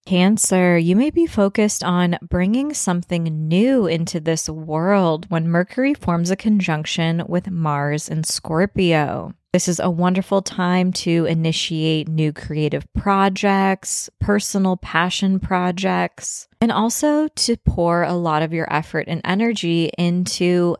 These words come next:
activities that bring you back into the present moment.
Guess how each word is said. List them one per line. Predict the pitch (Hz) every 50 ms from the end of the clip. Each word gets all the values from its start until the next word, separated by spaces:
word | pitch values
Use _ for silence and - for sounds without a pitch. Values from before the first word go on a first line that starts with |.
| _
activities | 175 180 - - - - 220 220 240 269 269 277 277 285 277 - -
that | 254 254 - - -
bring | - 165 165 175 180 185
you | 202 214
back | 190 - 143 135 143 156 - -
into | - 165 156 160 - - - 143 147 147
the | - 160
present | - - - - 143 143 147 156 147 - -
moment. | 160 156 156 156 151 170 196 196 170 151 - - - -